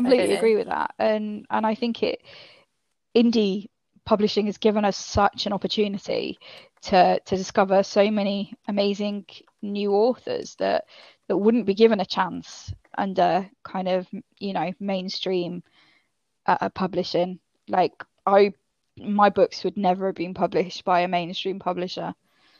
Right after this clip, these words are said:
Speaker 2: So
Speaker 1: Oh my God, just imagine, like, someone in some stuffy office somewhere telling you what to write. You'd be like,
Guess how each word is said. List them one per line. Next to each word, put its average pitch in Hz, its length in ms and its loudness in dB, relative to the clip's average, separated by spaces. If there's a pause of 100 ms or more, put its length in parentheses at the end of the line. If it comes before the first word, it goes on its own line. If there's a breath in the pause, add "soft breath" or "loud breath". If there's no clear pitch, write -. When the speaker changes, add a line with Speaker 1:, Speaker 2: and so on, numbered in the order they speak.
(240)
Speaker 2:
So 180 540 0 (1160 loud breath)
Speaker 1:
Oh 226 100 6
my 233 180 6
God, 233 360 4
just 226 260 0
imagine, 226 760 4
like, 190 280 2
someone 208 340 -4
in 185 120 -2
some - 200 -10
stuffy 196 420 -2
office 190 320 -8
somewhere 175 380 -4
telling 185 360 -6
you 160 140 -6
what 170 220 -6
to 196 80 -14
write. 185 500 -2 (380)
You'd 196 100 -4
be 202 80 2
like, - 600 -2